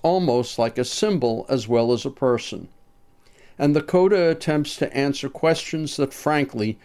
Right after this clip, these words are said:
should be left open-ended. But thanks to a top-notch cast, lively direction, and some excellent scene and lighting design, the play's flaws are far outweighed by its thought-provoking content.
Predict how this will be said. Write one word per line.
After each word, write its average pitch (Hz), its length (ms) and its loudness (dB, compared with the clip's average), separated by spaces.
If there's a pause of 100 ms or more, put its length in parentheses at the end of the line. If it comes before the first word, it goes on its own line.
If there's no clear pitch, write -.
(140)
should 120 240 -6
be 110 140 -2
left 117 420 0
open-ended. 117 800 0 (640)
But 180 120 0
thanks 277 340 2
to 208 140 2
a 160 40 4
top-notch 147 760 0
cast, 151 600 0
lively 151 440 2
direction, 127 680 2
and 123 160 -4
some 98 280 -4
excellent 131 600 -2
scene 147 380 2
and 113 140 0
lighting 165 380 4
design, 120 600 0 (500)
the 139 80 2
play's 185 420 2
flaws 160 520 2
are 107 80 0
far 156 420 0
outweighed 123 580 2
by 107 140 0
its 98 240 -4
thought-provoking 131 920 0
content. 98 760 -4